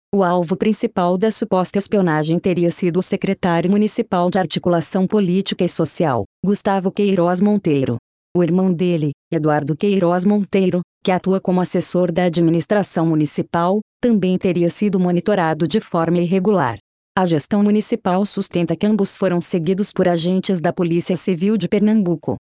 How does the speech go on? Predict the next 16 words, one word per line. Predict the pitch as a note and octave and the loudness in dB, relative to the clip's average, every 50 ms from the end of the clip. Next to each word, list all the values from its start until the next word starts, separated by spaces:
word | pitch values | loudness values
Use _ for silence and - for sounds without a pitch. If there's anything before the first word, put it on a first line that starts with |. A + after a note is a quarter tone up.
| _ _ _ _ - | _ _ _ _ 0
Ainda | F#3+ F#3+ F#3 F#3 F#3 F3+ | 2 2 2 2 2 0
segundo | - F#3+ E3+ D#3 G3 A3 A3 G#3 D#3+ | 0 -2 0 2 2 2 4 2 2
o | E3 | 2
relato, | D#3 D#3 D#3+ D#3+ E3+ F3 F3+ - G#3+ G#3+ - _ _ - | 0 0 0 0 0 -2 0 -2 -2 -4 -4 _ _ 0
um | G3 | 0
rastreador | F#3+ G#3 - - - - A3+ G#3 G3+ G3 D3+ E3+ F3 F#3+ F#3 | 2 2 0 -2 -2 -2 0 0 0 0 0 0 2 0 0
teria | - - F#3 E3+ F3 E3+ | 0 0 0 2 2 0
sido | E3+ - - G#3 G#3 F3+ | 0 0 0 0 0 0
instalado | F3 E3 - - F#3 D#3+ D#3+ E3 E3+ F3 E3+ F3+ | 0 0 0 0 0 0 2 0 0 0 0 0
em | F3+ F#3 | 2 2
um | F#3+ G3 G3 | 2 2 2
dos | F#3 E3+ E3 D3+ | 2 2 0 0
veículos | D3 D#3+ D3+ D#3+ E3+ E3+ - F3+ F3 E3 D#3 | 0 0 2 0 0 0 0 0 0 0 -2
utilizados | F#3 - - G3 G3+ E3+ D3 D#3+ D3+ D#3+ D#3 E3 D#3+ - | -2 -2 0 0 0 2 2 0 0 0 0 -2 -2 -2
pelo | - G3+ F#3 F#3 | -2 0 0 0
secretário, | F#3 - G#3 F#3+ - F#3+ G3 - - F3+ E3+ E3 E3+ F#3 F#3 | -2 -2 -4 -4 -2 -4 -2 -2 -2 0 0 2 2 0 0